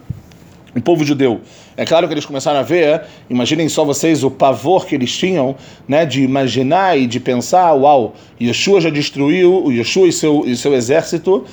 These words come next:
já destruiu Jericó, a cidade tida como que as mulheres eram imbatíveis. Depois a cidade de Ai,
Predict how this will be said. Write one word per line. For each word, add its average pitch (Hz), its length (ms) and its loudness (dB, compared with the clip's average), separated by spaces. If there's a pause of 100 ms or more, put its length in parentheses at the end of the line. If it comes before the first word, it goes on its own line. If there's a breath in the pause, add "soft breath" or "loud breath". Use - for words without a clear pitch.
(220 loud breath)
já 139 160 0
destruiu 151 420 2
Jericó, 147 560 0
a 110 120 -12
cidade 131 400 -2
tida 160 280 -4
como 160 520 0
que 139 100 -4
as 120 80 -2
mulheres 147 400 2
eram 147 140 2
imbatíveis. 131 580 -2
Depois 180 300 0
a 180 40 -6
cidade 160 320 -2
de 147 160 -2
Ai, 123 280 0